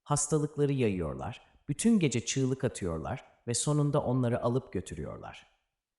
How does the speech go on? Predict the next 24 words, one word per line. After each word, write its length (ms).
Devine 340
çizimini 440
evine 320
getirdi 640
ve 100
zili 300
çalmaya 540
başladı. 540
Zil 300
çaldı, 520
Carol 340
kapıyı 500
açtı 420
ve 160
Devine 380
neler 240
olduğunu 460
sordu. 520
Devine 360
Peter'ın 460
babası 380
olduğunu 380
söylüyor 640
ama 240